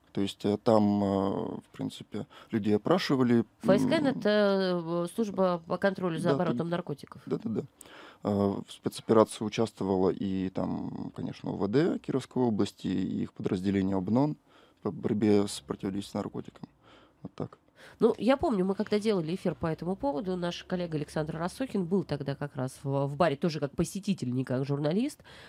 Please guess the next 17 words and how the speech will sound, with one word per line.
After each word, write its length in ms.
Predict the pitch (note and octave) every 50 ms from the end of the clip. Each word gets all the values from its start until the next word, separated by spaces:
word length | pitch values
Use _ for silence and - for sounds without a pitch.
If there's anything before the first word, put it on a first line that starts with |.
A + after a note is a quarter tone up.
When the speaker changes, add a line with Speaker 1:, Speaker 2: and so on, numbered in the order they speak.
| - -
Speaker 2:
а, 260 | - D3+ D3 C#3 C#3
но 360 | C#3 D#3 E3 E3 E3+ D#3 C#3 C3
работу 440 | B2+ D#3 F#3 F#3 E3+ G3 F#3 - D3
свою 200 | - - - D3
журналистскую 520 | D3+ D#3 D#3 D#3 D3+ D#3 D3+ - - - C#3+
делал 220 | C3+ C#3+ C#3+ D3 D#3+
в 60 | -
том 180 | - G#3+ G#3+
числе, 300 | G#3 - - - G3+ G3
то 100 | G3 -
есть 160 | C#3 C#3+ - -
он 80 | C#3
сказал, 360 | C#3 - - C#3+ C3+ C3 B2
что 180 | B2+ - - C#3
"Да, 140 | B2+ C#3 B2+
я 100 | B2+ C3+
журналист, 580 | B2+ C3+ C3 C3+ C3+ C3 C3 D3 G3 - -